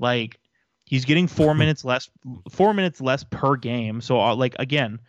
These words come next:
Speaker 2: I'm sorry, I can't
Speaker 1: already
Speaker 2: remember when he was in the lineup, but go ahead.
Speaker 1: Right. Well, and, and already, so he's already behind, you know, getting less, like, less opportunity when he's in the, I, in the game, right?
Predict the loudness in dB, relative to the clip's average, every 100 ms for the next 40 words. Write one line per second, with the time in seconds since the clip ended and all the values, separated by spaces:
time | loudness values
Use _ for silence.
0 | -8 -4 0 2 2 2 0 0 0 -2
1 | -2 -2 -2 -2 -2 -4 -8 -10 -12 -14
2 | -12 -6 -6 -8 -16 _ _ _ _ _
3 | _ -2 -2 0 0 0 -4 -4 -4 -2
4 | -2 -2 -4 -6 -4 -2 0 0 2 0
5 | -2 -2 -2 -2 -4 -4 -4 -4 -4 -2
6 | -2 -2 -6 -8 -6 -2 -2 0 -2 -2
7 | -4 -4 -2 -2 -4 -4 -4 -4 -4 -2
8 | -2 0 0 0 0 -2 0 0 0 0
9 | -2 -4